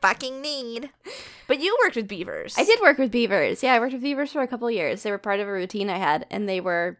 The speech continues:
Speaker 2: um, really weird and really intimidating, I would say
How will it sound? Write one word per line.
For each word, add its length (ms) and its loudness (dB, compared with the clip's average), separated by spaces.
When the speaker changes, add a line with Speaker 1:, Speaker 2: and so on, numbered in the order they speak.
Speaker 2:
um, 300 0
really 200 2
weird 380 2
and 140 0
really 220 2
intimidating, 680 -2
I 80 -2
would 120 -6
say 300 -6